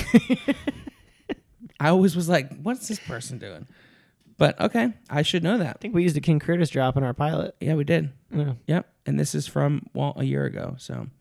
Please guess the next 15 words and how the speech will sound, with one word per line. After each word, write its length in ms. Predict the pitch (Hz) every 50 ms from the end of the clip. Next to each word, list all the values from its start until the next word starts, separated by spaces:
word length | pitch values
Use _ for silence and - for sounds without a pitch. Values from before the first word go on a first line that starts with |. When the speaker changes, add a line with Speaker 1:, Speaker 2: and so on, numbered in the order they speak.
| _ _ _ _ _ _ _ _ _ _ - -
Speaker 2:
um, 420 | - 156 160 160 160 160 156 151 - -
yeah, 140 | 202 151
so 140 | 127 - 190 202
leave 160 | 247 254 240
us 140 | 262 - -
reviews 320 | 240 214 220 220 220 196
and 160 | - 214 226 220
we'll 80 | 220
read 180 | 202 226 214 160
them. 140 | 143 131 - -
Leave 260 | - - 240 240 202
literally 340 | 202 220 220 208 226 226 220
whatever 260 | 202 185 185 175 170
you 120 | 175 156
want. 220 | 156 147 120 120